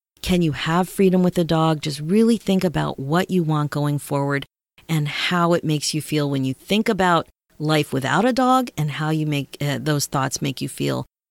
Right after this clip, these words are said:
when you think about sharing your life with a dog. So there you have it, a totally fun and meaningful empty nest strategy that will keep you young at heart and out and about.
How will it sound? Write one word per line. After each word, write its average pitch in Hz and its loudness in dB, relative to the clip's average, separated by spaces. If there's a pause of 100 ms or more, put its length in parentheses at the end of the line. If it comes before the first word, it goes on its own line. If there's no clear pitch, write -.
when 156 2
you 147 0
think 151 -2
about 135 -2
sharing 143 0
your 139 -2
life 131 -4
with 135 -4
a - -6
dog. - -8 (760)
So 220 4
there 277 8
you 359 10
have 311 6
it, - 4
a 165 2
totally 269 2
fun 226 2
and 208 4
meaningful 190 4
empty 165 2
nest 156 2
strategy 196 2 (280)
that 190 0
will 175 2
keep 220 0
you 196 4
young 208 6
at 208 4
heart 160 4 (100)
and 143 0
out 143 -2
and 147 2
about. 123 -2